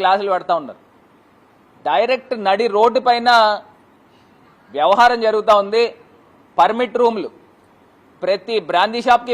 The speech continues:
పర్మిట్ రూమే. డైరెక్ట్గా ఓపెన్గా అక్కడ లోపల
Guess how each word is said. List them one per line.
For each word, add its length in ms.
పర్మిట్ 340
రూమే. 220
డైరెక్ట్గా 380
ఓపెన్గా 360
అక్కడ 220
లోపల 260